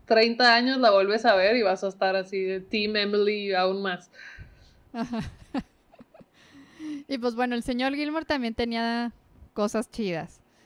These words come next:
Speaker 2: Me gustó mucho le-, me, me gustó mucho cuando se jubiló
Speaker 1: Ujú.
Speaker 2: y que se la pasó en la, que se, que empezó a pasar mucho tiempo en la casa y que se empezaron a pelear él y Emily, así que, "Ya no lo aguanto",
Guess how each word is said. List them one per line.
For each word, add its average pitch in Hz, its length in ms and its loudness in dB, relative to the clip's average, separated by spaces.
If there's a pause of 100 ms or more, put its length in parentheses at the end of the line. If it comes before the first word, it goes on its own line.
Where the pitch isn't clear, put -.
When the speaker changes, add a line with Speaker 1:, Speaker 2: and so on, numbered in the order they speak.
(220)
Speaker 2:
Me 202 100 -4
gustó 190 280 0
mucho 220 300 0
le-, 240 200 -2
me, 214 240 -4
me 214 220 -4
gustó 226 240 -4
mucho 247 300 -6
cuando 247 260 0
se 208 140 -2
jubiló 185 640 0 (1400)
Speaker 1:
Ujú. 226 360 -6
Speaker 2:
y 208 80 -4
que 233 60 -2
se 214 120 2
la 180 100 4
pasó 185 280 0
en 180 80 0
la, 190 160 -2 (120)
que 196 120 -4
se, 190 180 -6
que 196 120 -4
empezó 190 260 -4
a 180 40 -2
pasar 214 300 -2
mucho 214 280 -4
tiempo 220 260 -4
en 226 80 -2
la 214 100 -6
casa 202 400 0
y 202 60 -4
que 208 100 -4
se 220 100 -2
empezaron 196 380 -2
a 214 60 0
pelear 185 500 2
él 208 200 -2
y 208 200 -2
Emily, 226 680 0
así 190 240 -12
que, 190 140 -12
"Ya 190 120 -8
no 226 120 -10
lo 240 100 -8
aguanto", 254 540 -2